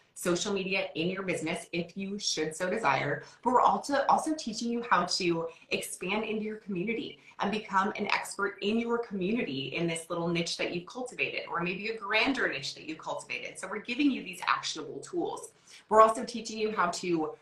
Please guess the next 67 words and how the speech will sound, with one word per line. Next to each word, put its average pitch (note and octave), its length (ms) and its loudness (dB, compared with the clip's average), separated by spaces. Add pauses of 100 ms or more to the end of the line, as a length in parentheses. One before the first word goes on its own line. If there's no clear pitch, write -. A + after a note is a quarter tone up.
(140)
really C4+ 460 2
put G#3+ 220 0
together G3 400 -2
a, E3+ 60 0
a D#3 420 -4
business F3+ 440 -2 (100)
plan. D#3+ 600 -4 (240)
So F#3 420 2
dialing F#3+ 440 8
in, E3+ 220 2
like, E3+ 160 0
what F3 160 2
are F4+ 160 4
you C#4 100 8
doing G3 340 0
on F3 220 4
the D#3 80 0
daily? - 400 -2
You D#3 140 -4
know, D#3 60 0
people G#3 260 0
ask - 200 6
me G#3 100 -4
that F3+ 100 6
all D#3 160 6
the E3+ 60 -4
time E3+ 200 -6
too. E3+ 180 -8
What G3+ 120 -4
do C#4+ 60 4
you C4 80 4
do F#3+ 160 -6
as C#4+ 100 -4
an D3+ 60 -8
F C#3 160 -4
D - 100 -12
N? A#2+ 120 -10
What E3+ 120 -4
do A3 40 -2
you A3+ 80 -2
do A3 160 -6
as C4 100 -4
an D#3 80 -4
entrepreneur? C#3+ 680 -4
How - 80 8
does A#3+ 120 2
that A#3+ 180 4
look F#3+ 160 -10
different G#3 340 -6
from E3+ 140 -8
someone D#3+ 300 -2
who E3 200 -10
sits E3 280 -8
at, D#3+ 280 8 (220)
you F3 80 4
know, E3 100 4
someone F3 300 0
else's G#3 420 4
desk D3 300 4
all C#3+ 160 6
day D#3 100 2
instead F#3+ 300 2
of F3+ 120 4
your A#3 200 4
desk - 300 4
all C#3 160 4
day? - 340 2